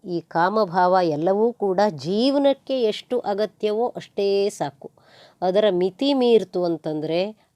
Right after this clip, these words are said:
ಆ ಆಸೆ, ಆ ಕಾಮನೆ ನಮ್ಮನ್ನ ನಿರ್ಲಜ್ಜ ಭಂಡಾಸುರನ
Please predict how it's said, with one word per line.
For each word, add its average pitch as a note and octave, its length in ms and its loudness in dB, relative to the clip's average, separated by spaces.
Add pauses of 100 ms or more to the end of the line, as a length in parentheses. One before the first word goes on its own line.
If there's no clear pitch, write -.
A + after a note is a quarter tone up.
(120)
ಆ F3 300 -2
ಆಸೆ, G#3 640 -2
ಆ E3 140 -4
ಕಾಮನೆ G3 720 0 (160)
ನಮ್ಮನ್ನ E3+ 420 0 (460)
ನಿರ್ಲಜ್ಜ G3+ 800 2
ಭಂಡಾಸುರನ G3 1160 0